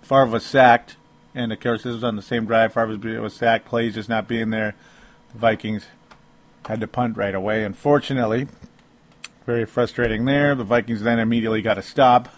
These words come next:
right away, a three and out for New England. Vikings defense looked, see, that's the thing. Vikings defense looked awfully good in the first half, didn't they?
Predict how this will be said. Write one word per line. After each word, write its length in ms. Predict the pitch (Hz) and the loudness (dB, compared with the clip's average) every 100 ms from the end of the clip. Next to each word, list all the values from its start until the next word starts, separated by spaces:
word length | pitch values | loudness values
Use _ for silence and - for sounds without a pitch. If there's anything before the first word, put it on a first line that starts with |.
| - | -4
right 200 | 131 127 | 0 0
away, 320 | 113 127 131 | 2 2 0
a 100 | 113 | -2
three 560 | - - 123 123 123 123 - - - _ _ _ _ _ - | -6 -4 0 2 2 -2 -14 -20 -20 _ _ _ _ _ -16
and 160 | - 117 | -6 0
out 200 | 117 117 | 2 2
for 120 | - | -2
New 180 | 104 110 | -6 0
England. 340 | 123 123 113 | 2 4 2
Vikings 440 | 135 127 156 185 131 | 0 2 2 0 0
defense 400 | 147 156 151 131 | 0 4 2 2
looked, 180 | 135 - - _ _ | -2 -2 -14 _ _
see, 120 | - | -8
that's 240 | 160 190 - | 0 0 0
the 60 | |
thing. 320 | 139 120 110 113 | 0 2 4 8
Vikings 340 | 143 147 135 | 6 6 2
defense 400 | 120 127 135 120 | 4 4 4 4
looked 160 | 107 110 | 4 8
awfully 300 | 113 120 117 | 8 8 6
good 160 | 127 | 6
in 60 | 123 | 4
the 60 | |
first 300 | 117 120 110 | 2 0 0
half, 240 | 120 107 98 | 2 0 0
didn't 220 | 110 110 | -6 -4
they? 260 | 101 98 | -4 -4